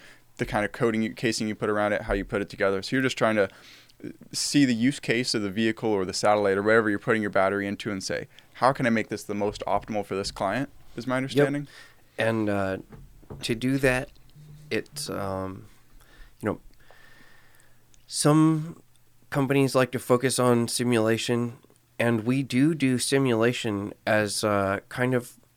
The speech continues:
Speaker 2: a ballpark idea for a pretest, you know? But, um, simulation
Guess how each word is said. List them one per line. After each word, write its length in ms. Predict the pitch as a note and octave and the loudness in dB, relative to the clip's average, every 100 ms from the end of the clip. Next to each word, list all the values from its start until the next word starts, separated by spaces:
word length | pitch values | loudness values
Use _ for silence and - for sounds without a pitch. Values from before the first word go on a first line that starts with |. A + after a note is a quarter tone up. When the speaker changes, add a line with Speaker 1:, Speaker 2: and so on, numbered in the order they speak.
| _ | _
Speaker 2:
a 80 | A2 | -2
ballpark 640 | G2 A2 A#2 B2 C3+ B2 A#2 | 2 6 6 4 2 2 2
idea 480 | A2 F2+ G#2+ G#2+ | -2 -2 0 0
for 220 | G#2 A2 G2+ | 0 0 0
a 80 | |
pretest, 720 | F2+ - A2 - F#2+ F#2+ - - | -2 -4 -6 -4 -4 -4 -8 -8
you 60 | G2+ | -6
know? 160 | G#2+ - - - - - _ _ _ | -6 -8 -20 -20 -20 -20 _ _ _
But, 340 | A2+ A2 - | 2 2 0
um, 540 | A#2 G#2+ G2 F#2+ F#2+ - - - - - - - - - - _ _ _ _ _ _ _ | 2 4 2 0 -8 -14 -16 -16 -20 -20 -20 -18 -18 -20 -20 _ _ _ _ _ _ _
simulation 1000 | - - D#3 D#3+ C#3+ C#3+ - D3+ C#3+ D3 | -4 0 4 4 4 4 2 -2 -2 -6